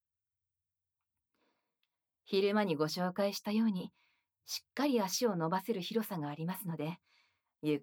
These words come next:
くり湯船に浸かって、疲れを取ってくださいね。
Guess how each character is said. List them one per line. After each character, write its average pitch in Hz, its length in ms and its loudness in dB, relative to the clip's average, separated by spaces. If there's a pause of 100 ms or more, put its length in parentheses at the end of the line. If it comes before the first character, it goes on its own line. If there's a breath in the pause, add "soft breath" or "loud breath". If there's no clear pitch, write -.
く 208 120 0
り 202 160 0
湯 180 80 0
船 196 220 2
に 139 120 -2
浸 - 120 -6
か 175 120 -12
っ - 20 -10 (160)
て、 - 140 -4 (460)
疲 - 220 -4
れ 143 120 2
を 139 60 -4
取 202 120 -6
っ 208 40 -6
て 220 100 -6
く 180 80 -6
だ 170 100 -6
さ - 120 -8
い 180 80 -8
ね。 214 280 -4